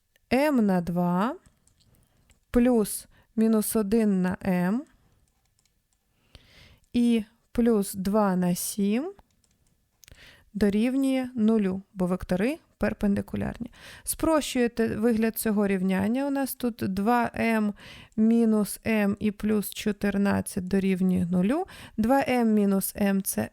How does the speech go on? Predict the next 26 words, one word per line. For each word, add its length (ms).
М. 260
Чотирнадцять 800
перенесемо 600
через 300
дорівнює, 500
мінус 340
чотирнадцять. 720
Тож 240
при 180
ось 200
такому 500
значенні 540
М 200
ось 260
ці 220
вектори 440
з 60
такими 380
координатами 720
будуть 460
перпендикулярні. 920
Це 120
досить 360
таке 240
типове 600
завдання. 640